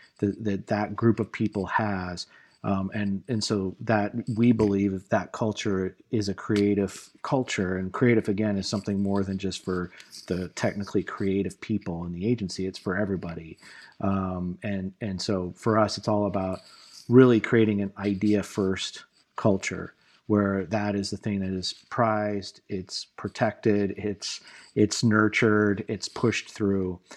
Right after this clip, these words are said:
and it really defines everything we do and everything we, we hope to do.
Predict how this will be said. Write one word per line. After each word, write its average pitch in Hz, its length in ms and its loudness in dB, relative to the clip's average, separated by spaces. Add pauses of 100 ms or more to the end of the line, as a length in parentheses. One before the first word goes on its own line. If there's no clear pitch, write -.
(300)
and 98 320 -2
it 95 80 -6
really 107 220 2
defines 101 520 -2
everything 104 460 -4
we 95 140 -2
do 113 300 6
and 107 100 0
everything 101 420 -2
we, 95 320 -2
we 104 140 -4
hope 151 220 -2
to 107 120 -2
do. 85 240 -12